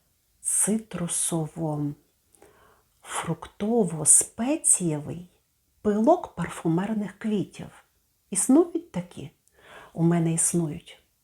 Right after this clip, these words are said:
Це був саме пилок отаких квітів, який, е, грав, грав своїми невідомими барвами. А коли аромат розігрівся на шкірі, то я вже тоді відчула персик. Я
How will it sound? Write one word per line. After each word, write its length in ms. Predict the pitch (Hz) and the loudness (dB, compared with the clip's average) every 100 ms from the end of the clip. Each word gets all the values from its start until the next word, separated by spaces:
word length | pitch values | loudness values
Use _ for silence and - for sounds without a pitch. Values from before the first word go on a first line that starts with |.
| _ _ _ _ _ - _ | _ _ _ _ _ -20 _
Це 180 | - 196 | -4 -2
був 200 | 175 180 | 0 2
саме 320 | - 226 220 | 0 0 -4
пилок 460 | 220 185 185 - 185 | -6 -6 -8 -8 -10
отаких 420 | - 180 185 - | -12 -8 -8 -10
квітів, 460 | - 185 175 - - - _ _ | -4 -4 -4 -8 -16 -20 _ _
який, 560 | - 185 - 190 175 - _ _ _ _ _ - | -12 -12 -6 -8 -8 -12 _ _ _ _ _ -6
е, 180 | 185 202 - | -6 -6 -10
грав, 640 | 127 185 196 170 - - _ | -4 -2 0 -2 -4 -14 _
грав 380 | 143 170 214 226 | -6 -2 0 2
своїми 460 | - 190 202 220 202 | 2 4 2 2 2
невідомими 560 | 185 185 202 202 196 | 2 0 0 0 -2
барвами. 600 | 180 185 185 175 165 156 - _ - - - | -2 -4 -6 -6 -6 -6 -10 _ -20 -20 -12
А 80 | 180 | -6
коли 220 | 190 190 | -2 0
аромат 400 | 185 190 185 185 | 0 0 0 -2
розігрівся 580 | 185 202 208 320 - 208 | 0 2 4 4 2 -2
на 120 | 185 | -2
шкірі, 460 | - - 185 160 165 _ - - _ | -4 -6 -6 -6 -10 _ -20 -20 _
то 100 | 180 | -4
я 200 | 175 214 | 0 0
вже 140 | 233 208 | 0 -2
тоді 300 | 185 165 202 | -2 -2 0
відчула 640 | 185 - - - 202 190 - | -2 -4 -8 -4 -4 -4 -8
персик. 880 | - 170 170 160 - - - - - _ _ _ _ _ | -4 -2 -2 -2 2 2 0 -10 -20 _ _ _ _ _
Я 100 | 160 | -14